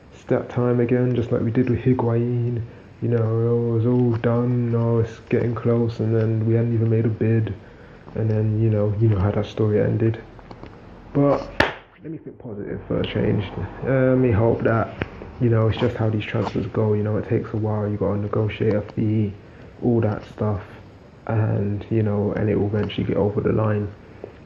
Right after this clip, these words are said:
But in regards to Thomas Lemar, apparently it's not even an issue with money. Apparently it's just Lyon, um, sorry, not Lyon, Monaco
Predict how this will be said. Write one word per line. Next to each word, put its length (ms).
But 80
in 140
regards 300
to 40
Thomas 360
Lemar, 340
apparently 340
it's 140
not 100
even 160
an 80
issue 260
with 140
money. 380
Apparently 760
it's 120
just 220
Lyon, 640
um, 340
sorry, 300
not 160
Lyon, 340
Monaco 720